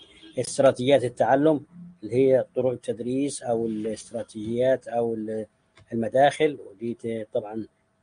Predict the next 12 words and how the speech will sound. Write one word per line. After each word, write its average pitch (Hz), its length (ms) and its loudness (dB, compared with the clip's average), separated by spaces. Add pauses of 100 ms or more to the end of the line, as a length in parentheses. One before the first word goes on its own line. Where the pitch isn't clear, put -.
(100)
تختلف. 127 440 -2 (320)
العناصر 127 560 2
البرمجية، 117 420 0
التقنيات 123 680 -2
الحاسوبية 123 720 -4 (420)
التي 107 200 -10
تستخدمها، 131 640 -2 (840)
تحديد 120 380 0
العناصر 120 500 0
المادية 117 580 0
اللازمة، 127 560 0 (1800)
وهكذا. 135 480 -4